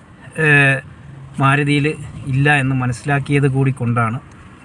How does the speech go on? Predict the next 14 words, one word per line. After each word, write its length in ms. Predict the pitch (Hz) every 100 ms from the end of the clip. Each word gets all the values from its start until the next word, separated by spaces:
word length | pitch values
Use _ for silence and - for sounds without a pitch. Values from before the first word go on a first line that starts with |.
| - - 127
ഈ 80 | 131
ഒരു 120 | 135
വണ്ടി 280 | 127 120 120 -
നമ്മുടെ 220 | 123 131
ഒരു 120 | 135
ആഗ്രഹപ്രകാരം 880 | 131 135 156 156 156 139 139 139 170 - - - - -
ഇറക്കിയ 300 | 123 - 143
ഒരു 140 | 135 135 - - - - -
വാഹനമാണ് 640 | 123 135 135 151 135 123 139 - -
ടാറ്റ 240 | 120 - 135 -
പഞ്ച് 260 | 120 120 120
എസ് 240 | 135 117 - - -
സൺറൂഫ് 440 | 123 117 120 -
വണ്ടി. 200 | 117 107